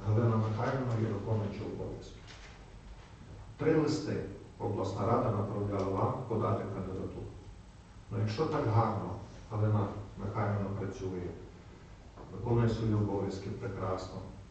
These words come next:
і це є правда, чого ж ви дев'ять місяців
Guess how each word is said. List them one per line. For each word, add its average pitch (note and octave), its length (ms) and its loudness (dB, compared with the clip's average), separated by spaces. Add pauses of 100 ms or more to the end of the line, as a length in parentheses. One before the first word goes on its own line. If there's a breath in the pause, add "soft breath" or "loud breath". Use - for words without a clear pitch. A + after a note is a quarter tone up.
(160)
і - 20 -4
це G#2 180 0
є G2 100 4
правда, C3 340 2 (500 loud breath)
чого A#2+ 300 8
ж G#2+ 100 6
ви A2 280 6 (220)
дев'ять G2+ 400 4
місяців - 420 -2